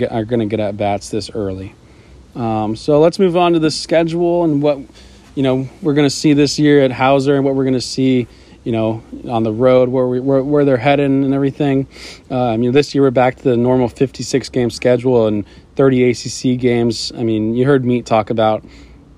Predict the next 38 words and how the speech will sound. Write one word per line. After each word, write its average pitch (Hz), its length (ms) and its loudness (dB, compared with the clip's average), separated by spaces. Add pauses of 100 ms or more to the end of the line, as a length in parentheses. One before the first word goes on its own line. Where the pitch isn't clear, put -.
(120)
last 107 500 -2
year 113 160 2
and 104 100 -2
just 107 280 -6
how 113 480 -4 (120)
messed 117 380 -2
up 117 280 -2
the 110 280 -2 (320)
A 127 160 0
C - 160 -8
C 131 180 -4
series 120 460 -2
were 117 220 2
and 113 120 0
everything. 113 560 -2 (460)
How 175 140 2
the 151 140 -2
schedule 151 360 2
just 139 340 -2
really 143 380 4
just, 123 360 -6
you 139 200 -4
know, 110 160 -2
it 113 160 -2
messed 123 300 -2
up 113 160 2
with 117 100 -2
a 113 40 -2
lot 110 180 0
of 104 60 -10
teams' 117 280 -4
postseason 113 480 -2
chances 110 380 -6
in 110 80 -2
the 110 120 -2
A 113 40 0
C 110 180 -6
C. 110 420 -2